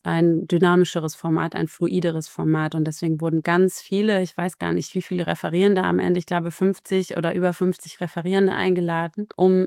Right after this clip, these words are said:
Impulse mitzubringen. Also, äh, eine halbe Stunde bis Stunde in einem Raum irgendwas zu gestalten. Äh, es gab ganz viele Infostände, wo man einfach durch so eine Infomeile durchgehen konnte, um Dinge mitzunehmen. Es gab aber auch einen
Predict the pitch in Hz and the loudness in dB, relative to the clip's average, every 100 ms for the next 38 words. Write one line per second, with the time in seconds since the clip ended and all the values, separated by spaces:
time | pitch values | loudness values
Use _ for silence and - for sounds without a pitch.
0 | - 175 175 240 233 175 170 156 - 170 | 0 -2 2 6 6 6 0 -2 -6 -16
1 | 160 - 160 156 - 165 160 165 160 - | -14 -10 -6 -6 -6 -6 -4 -4 -4 -6
2 | 165 160 160 180 151 190 180 175 - 185 | -6 -4 -4 -4 -2 -2 -2 -4 0 2
3 | 180 170 170 - 185 185 180 170 175 175 | 2 -2 -8 -6 0 2 4 2 0 -2
4 | 175 175 170 175 175 175 175 170 185 - | -2 -2 0 2 0 0 -2 -2 -8 -8
5 | 170 175 - 185 185 - 185 185 - - | -8 -6 -2 0 0 0 0 -2 -6 -18
6 | - _ - 175 170 - 170 - 170 - | -20 _ -6 -6 -4 -4 -4 -2 -4 -2
7 | 175 - 214 208 185 - 180 175 170 180 | -4 2 2 2 -4 -2 0 2 2 -2
8 | 180 170 165 - 170 165 160 - - 190 | -4 -8 -8 -2 0 -2 -4 -16 -6 0
9 | 196 - 175 170 170 160 175 185 - 170 | 0 2 2 2 2 0 -2 -4 -4 -4
10 | - 175 165 180 170 175 180 180 185 - | -2 -2 -2 0 0 2 2 2 0 0
11 | 185 175 175 170 170 - 170 165 170 165 | 2 2 4 2 0 -2 -8 -6 -8 -4
12 | 170 165 170 | -4 0 -2